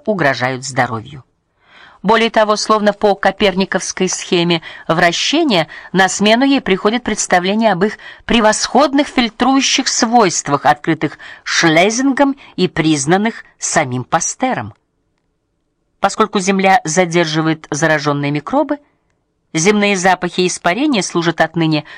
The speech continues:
показателем чистоты воздуха. Даже испарения сточных канав, как показал Микель, могут содержать в себе пары инфицированных субстанций, но сами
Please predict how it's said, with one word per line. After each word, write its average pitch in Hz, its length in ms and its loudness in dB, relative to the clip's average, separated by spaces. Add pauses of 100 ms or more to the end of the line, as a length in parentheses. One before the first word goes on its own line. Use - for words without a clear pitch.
(200)
показателем 202 800 2 (220)
чистоты 180 560 -2
воздуха. 147 560 -2 (300)
Даже 220 400 2
испарения 208 500 0
сточных 202 540 -2
канав, 185 460 -2
как - 200 -4
показал 143 480 -2
Микель, 139 560 -2 (800)
могут 185 300 2
содержать 170 440 0
в - 40 -8
себе 165 260 0
пары 160 380 0
инфицированных 147 760 -2
субстанций, - 720 -2
но 196 160 2
сами 139 540 -2